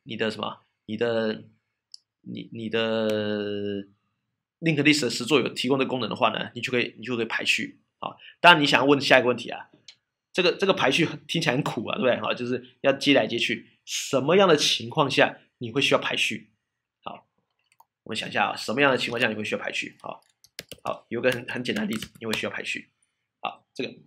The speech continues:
这个看过这个，我想很多人都有打过这个指令嘛。这个指令叫什么？这个指令叫做 htop。htop 呢，在做什么事情呢？htop 就是照-，它，它有很多功能啊。那其中有个很重要的功能就是，比方说依据这个C P U使用率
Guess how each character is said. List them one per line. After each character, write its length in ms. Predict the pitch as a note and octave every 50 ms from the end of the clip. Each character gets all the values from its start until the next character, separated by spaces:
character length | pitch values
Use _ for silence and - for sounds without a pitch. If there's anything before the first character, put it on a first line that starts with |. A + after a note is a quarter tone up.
| _ _ _ _ _ _ _ _ _
这 100 | - E3+
个 400 | E3 D3+ D3+ C#3+ C#3+ C#3+ - - _ _
看 180 | - - G3+ F#3+
过 100 | F#3 F#3+
这 100 | F#3 F3
个， 380 | D#3 D3+ D3 C#3+ C#3 C#3 C#3+ - _ _ _ _ _ _ _
我 140 | - D3+ E3
想 140 | E3+ C#3+
很 80 | A#2+ B2+
多 120 | B2+ D3+
人 100 | D3 C#3+
都 80 | C3+ C#3
有 280 | B2+ A2+ A2 - - _ _ _ _ _ _ _ _ _
打 140 | - A#2
过 120 | A#2 B2+ C3
这 60 | B2+
个 80 | B2 A#2
指 140 | A#2 G#2
令 80 | A2 A2
嘛。 160 | G2+ G2 A2
这 80 | A2 C#3
个 80 | C3
指 80 | - A2
令 80 | A2+ A#2
叫 80 | A2
什 60 | G#2+
么？ 200 | A2 - - _ _ _
这 80 | _ B2+
个 80 | A#2
指 80 | A#2 G#2+
令 80 | A2
叫 100 | A2 A2+
做 160 | A2 A#2+ A2+ -
htop。 460 | A#2 - - - - - - - - _ _ _ _ _ - _ _ _ _
htop 500 | - F#3+ A#3 A3 - - A3 G#3+ F#3 E3+
呢， 180 | D#3 D#3 D3+ D3+
在 140 | D3 E3+ D#3+
做 100 | D3+ D#3
什 100 | C#3 -
么 80 | A2+ G#2+
事 120 | - C3
情 140 | - - -
呢？ 160 | - - - _ _ _ _ _
htop 360 | - D#3+ E3 D#3+ F#3 E3 C#3
就 100 | C#3 C#3+
是 580 | C#3 C#3 C#3 C3+ C3 C3 B2 A#2+ A#2 - - - _ _ _ _ _ _ _
照-， 380 | - E3+ D#3 C3+ - - - _ _
它， 140 | - G3
它 180 | G3 - - G#3
有 60 | D#3+
很 100 | B2+ A#2+
多 80 | C3 C3+
功 160 | C3+ C#3+ C#3+
能 100 | B2 -
啊。 320 | - G#2 G2+ G#2 - - _ _ _ _ _
那 80 | - D#3
其 120 | - E3
中 100 | D#3 F3
有 60 | D3+
个 60 | B2 B2+
很 80 | A#2+
重 100 | A#2+ C#3+
要 100 | D3 C#3
的 40 | -
功 100 | C3+ C3
能 80 | B2 A2+
就 80 | A#2+
是， 360 | A#2 A#2+ A#2 G#2+ - - _ _ _ _ _
比 80 | _ A2+
方 40 | B2
说 280 | C#3 C3+ C#3 C#3 - _ _ _ _ _
依 160 | - D#3 D#3+
据 120 | D#3+ D#3 D3+
这 100 | D3 D3
个 60 | C3
C 220 | C3 - - D#3
P 100 | - C#3+
U 60 | C#3+ C#3
使 200 | C#3 - - G#2+
用 120 | A2+ B2
率 260 | B2+ C3 - - -